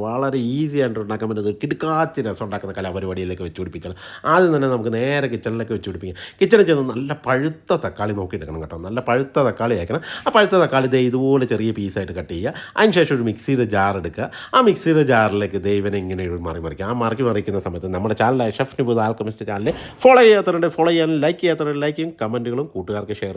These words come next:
കൊടുക്കാൻ മറക്കല്ലേ. എല്ലാവർക്കും ഉപകാരപ്പെടുന്ന ഒരു റെസിപ്പി കേട്ടോ. എന്നിട്ട് ദേ ഇതുപോലെ വെളുത്തുള്ളി, ക്ലീൻ ചെയ്ത വെളുത്തുള്ളി ഉണ്ടെങ്കിൽ അത് ദേ ഇതുപോലെ എടുത്തൊരു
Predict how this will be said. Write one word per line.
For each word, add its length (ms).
കൊടുക്കാൻ 360
മറക്കല്ലേ. 400
എല്ലാവർക്കും 380
ഉപകാരപ്പെടുന്ന 460
ഒരു 120
റെസിപ്പി 280
കേട്ടോ. 160
എന്നിട്ട് 340
ദേ 80
ഇതുപോലെ 500
വെളുത്തുള്ളി, 540
ക്ലീൻ 240
ചെയ്ത 160
വെളുത്തുള്ളി 400
ഉണ്ടെങ്കിൽ 300
അത് 120
ദേ 140
ഇതുപോലെ 540
എടുത്തൊരു 260